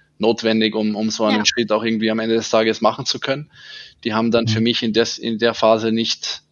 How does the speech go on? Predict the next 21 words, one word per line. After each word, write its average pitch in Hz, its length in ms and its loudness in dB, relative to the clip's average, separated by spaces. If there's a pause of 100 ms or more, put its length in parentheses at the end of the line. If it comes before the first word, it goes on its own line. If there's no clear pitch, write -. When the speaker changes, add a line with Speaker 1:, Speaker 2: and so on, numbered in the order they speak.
(180)
Speaker 1:
äh, 110 300 -6
nicht 110 160 -6
zu 110 140 -8
hundert 117 200 -4
Prozent, 110 520 -4 (880)
ähm, 107 580 -8 (300)
ja, 127 320 0 (180)
gepasst - 560 -2
und 120 180 -2
das 123 160 -6
muss 127 140 -2
man 120 140 -4
halt 120 100 6
einfach 117 240 0
auch 117 160 2
akzeptieren, 123 560 0
was 110 140 2
ich 117 80 2
auch 110 100 -2
getan 120 400 0
habe. 143 280 -2